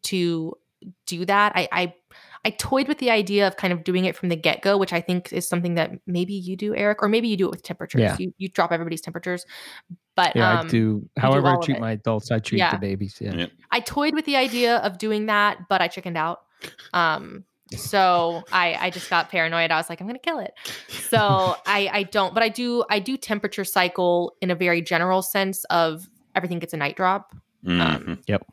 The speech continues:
Speaker 1: year round. I don't have anybody that's on, like, a year round, it's always warm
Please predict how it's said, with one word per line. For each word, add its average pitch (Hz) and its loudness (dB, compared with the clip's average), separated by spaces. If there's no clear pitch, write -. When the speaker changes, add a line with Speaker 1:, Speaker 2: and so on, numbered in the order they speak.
Speaker 1:
year 185 4
round. 160 2
I 175 2
don't 175 -2
have 165 0
anybody 175 0
that's 160 -2
on, 160 4
like, 156 -4
a 160 0
year 156 0
round, 151 0
it's 160 -6
always 147 -2
warm 147 -4